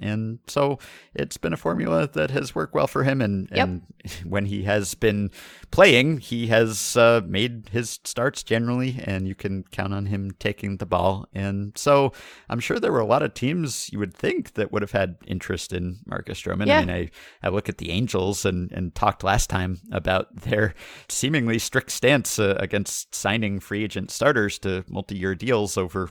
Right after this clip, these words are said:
Speaker 1: almost a decade at this point. And if I were an Angels fan, I'd probably be thinking, "What, we couldn't match that for Marcus Stroman?" I mean, I know they just brought back Raisel Iglesias on a,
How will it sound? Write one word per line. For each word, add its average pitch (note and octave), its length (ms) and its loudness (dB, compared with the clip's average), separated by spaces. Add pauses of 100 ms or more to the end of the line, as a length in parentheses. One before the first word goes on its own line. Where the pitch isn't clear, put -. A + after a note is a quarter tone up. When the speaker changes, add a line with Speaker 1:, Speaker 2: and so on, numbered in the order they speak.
(120)
Speaker 1:
almost F#2 320 -4
a F#2 60 -6
decade F#2+ 460 -2
at F2+ 200 -8
this - 160 -8
point. G2 340 -2 (360)
And F2+ 320 -2
if - 120 -8
I F2+ 80 2
were F#2 140 -2
an F2 80 -4
Angels - 280 -8
fan, G2+ 220 -6
I'd G2+ 160 -4
probably - 180 -4
be F#2 100 -10
thinking, G#2 380 -8
"What, - 180 -4
we G#2 100 -8
couldn't - 340 -6 (100)
match - 300 -10
that D3 320 2
for C3+ 160 -4
Marcus D3 320 -6
Stroman?" D#3+ 260 0
I A2 40 0
mean, G2+ 160 0
I F#2+ 60 0
know F#2+ 140 0
they F2+ 160 -2
just - 220 -8
brought F2 240 -4
back F2+ 320 -6
Raisel - 500 -6
Iglesias - 560 -4
on F#2 160 -4
a, F#2 140 -10